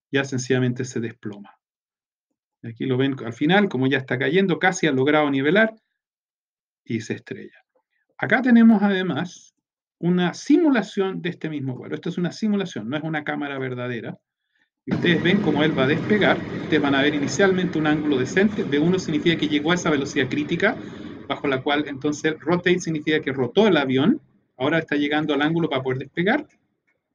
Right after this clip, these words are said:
Y el avión se está elevando, ustedes alcanzan a ver el horizonte, todavía tiene un ángulo normal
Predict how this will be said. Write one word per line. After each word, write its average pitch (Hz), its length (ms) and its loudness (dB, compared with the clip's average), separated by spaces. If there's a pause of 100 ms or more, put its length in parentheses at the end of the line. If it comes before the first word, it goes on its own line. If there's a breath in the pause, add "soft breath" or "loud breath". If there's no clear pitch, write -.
(760)
Y 135 80 -4
el 135 60 4
avión 147 220 4
se 147 100 -10
está - 140 -4
elevando, 214 440 4
ustedes 143 220 0
alcanzan 135 380 -2
a 127 60 2
ver 131 80 2
el 135 80 -2
horizonte, 208 500 4
todavía 160 260 2
tiene 156 180 0
un 147 120 0
ángulo 143 360 0
normal 190 460 2